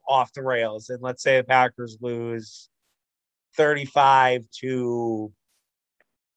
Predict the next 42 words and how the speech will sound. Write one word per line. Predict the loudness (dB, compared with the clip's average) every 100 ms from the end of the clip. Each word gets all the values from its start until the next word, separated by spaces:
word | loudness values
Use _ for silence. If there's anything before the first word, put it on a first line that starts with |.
| _ _ _ _ _ _
I | -8
don't | -8
know, | -10 -16 0
thirty-five | 2 2 4 2 2
twenty-one, | -6 -12 -12 -18 _ _ _ _ -6
and | -2 0
they | 2
are | 2
not | 4 2 2
in | -4
this | -14
game | -10 -8
at | 0
all, | 2 2 0 _ _ _ -4
a |
couple | -2 2
garbage | 2 2 0
time | -4 -4
T | -6 -10
Ds | -8 -2
at | -2 -2
the | -4
end | -4 -4
or | -10
something | -12 -12 -12
like | -10 -4
that, | -2 -2 -4 _ _ _ _ _ 2
then | 4
I | 4
think | 0 -4 -6
it's | -4
like, | -2 0
"All | 4
right, | 4 4 2 _ _ _ _ _ 0
there's | 2 0
some | -4 -2
cause | 2 2
for | -2 -18
concern | _ -18 -18 -20 _
here." | -20 _ _ _ _ _
It's | -2
not, | 2 2